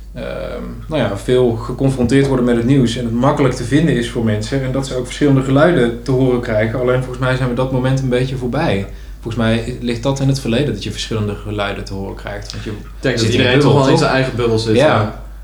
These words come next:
Speaker 1: En aan de andere kant is het natuurlijk ook helemaal niet wenselijk, want je kunt, je kunt feiten en meningen moeilijker van elkaar scheiden en, ehm, de journalistiek zal er misschien ook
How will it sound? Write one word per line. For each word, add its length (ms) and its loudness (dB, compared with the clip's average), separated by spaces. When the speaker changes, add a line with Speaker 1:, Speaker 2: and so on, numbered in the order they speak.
Speaker 1:
En 120 -2
aan 80 2
de 60 4
andere 280 4
kant 280 2
is 80 -4
het 80 -8
natuurlijk 200 -4
ook 60 -6
helemaal 280 4
niet 160 4
wenselijk, 520 0
want 560 0
je 140 -4
kunt, 320 2
je 120 -2
kunt 280 0
feiten 280 2
en 80 4
meningen 280 4
moeilijker 300 4
van 100 0
elkaar 220 0
scheiden 540 2
en, 380 0
ehm, 460 2
de 80 0
journalistiek 460 4
zal 260 6
er 100 2
misschien 480 4
ook 220 2